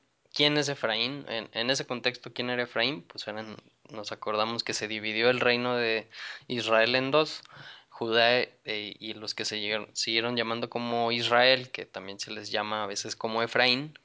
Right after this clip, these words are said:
porque era el, pues, el pueblo más fuerte de, de esas diez tribus que se habían separado de Israel,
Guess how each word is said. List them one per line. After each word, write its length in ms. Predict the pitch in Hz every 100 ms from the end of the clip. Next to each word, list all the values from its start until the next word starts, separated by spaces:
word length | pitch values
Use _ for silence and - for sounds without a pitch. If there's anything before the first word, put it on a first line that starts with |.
| _
porque 280 | 107 - 107
era 180 | 107 110
el, 220 | 104 95 98 _ _
pues, 200 | - 104
el 120 | 110 104
pueblo 360 | 117 113 117
más 240 | 113 113 -
fuerte 440 | 117 113 - 117
de, 340 | 107 101 104 -
de 200 | - 107 110
esas 400 | - 113 - -
diez 260 | 113 117 -
tribus 400 | 123 123 120 117
que 100 | -
se 120 | 110
habían 180 | 107 107
separado 460 | 113 120 120 120
de 100 | 120
Israel, 320 | 117 127 127